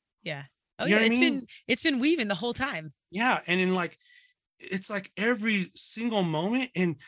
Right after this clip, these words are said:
Speaker 2: yes, like, y-, use, use those ex-, those failures, those, use those failures as lessons and stepping stones and not obstacles.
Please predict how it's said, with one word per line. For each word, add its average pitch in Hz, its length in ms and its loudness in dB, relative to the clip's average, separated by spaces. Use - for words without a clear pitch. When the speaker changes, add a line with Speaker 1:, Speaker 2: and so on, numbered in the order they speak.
Speaker 2:
yes, 247 420 0
like, 170 180 -6
y-, 175 240 -10
use, 214 640 4
use 202 400 4
those 214 240 0
ex-, - 260 -10
those 160 180 -4
failures, 208 840 0
those, 156 360 -4
use 214 260 4
those 247 200 -4
failures 202 600 -2
as 143 240 -2
lessons 185 600 -4
and 139 100 -10
stepping 175 420 -4
stones 131 460 -8
and 147 200 4
not 170 280 4
obstacles. 143 680 -4